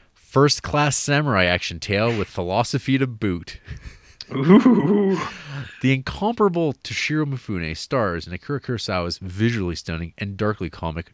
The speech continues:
Speaker 1: Yojimbo. Terrid-, uh, terror-stricken village of corruption, wily, masterless samurai Sanjuro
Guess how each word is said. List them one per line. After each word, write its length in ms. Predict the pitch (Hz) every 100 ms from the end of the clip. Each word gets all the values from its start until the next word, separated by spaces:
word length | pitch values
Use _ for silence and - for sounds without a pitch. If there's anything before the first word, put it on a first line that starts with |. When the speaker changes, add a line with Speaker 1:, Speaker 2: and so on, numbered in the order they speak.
| -
Speaker 1:
Yojimbo. 600 | 90 85 104 101 69 65 _ - - - _
Terrid-, 420 | - 107 117 117 -
uh, 220 | 95 85 80
terror-stricken 760 | - 160 120 - 113 - 87
village 500 | 80 - 107 76 73
of 100 | 80
corruption, 540 | - 95 113 - 131 131 - - -
wily, 420 | 85 90 95 95
masterless 600 | 87 90 107 - 135 131
samurai 520 | - 135 139 104 87
Sanjuro 880 | 90 - 95 85 78 87 120 80 73